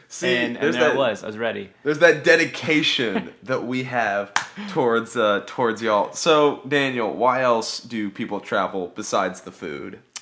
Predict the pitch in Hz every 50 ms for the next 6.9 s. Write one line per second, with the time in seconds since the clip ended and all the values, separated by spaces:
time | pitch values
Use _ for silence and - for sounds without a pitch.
0 | _ _ _ _ _ _ _ _ _ _ _ _ _ _ _ _ _ _ _ _
1 | _ _ _ _ _ _ - - - 175 175 185 208 226 262 269 269 262 240 170
2 | 170 170 139 175 165 165 156 - 123 131 143 143 - - - 139 135 139 139 135
3 | 127 120 117 117 110 - - 113 117 110 107 - - 120 120 123 127 127 123 123
4 | 123 - 131 117 113 117 113 - 107 113 113 110 104 104 104 104 101 98 95 95
5 | 87 - - - - - - 73 - - 90 98 98 92 - - - - _ _
6 | _ _ _ _ _ - - - 165 151 147 143 143 139 139 131 135 -